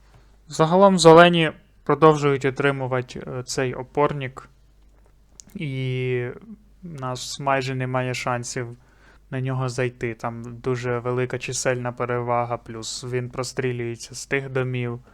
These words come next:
Наші пробують зайти через посадку, але зустрічають спротив і, на жаль, відступають. Бо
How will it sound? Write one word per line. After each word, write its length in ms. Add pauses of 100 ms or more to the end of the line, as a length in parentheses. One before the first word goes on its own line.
(500)
Наші 420
пробують 640
зайти 380
через 320
посадку, 580
але 240
зустрічають 680
спротив 640 (460)
і, 200
на 160
жаль, 460
відступають. 1120 (1500)
Бо 580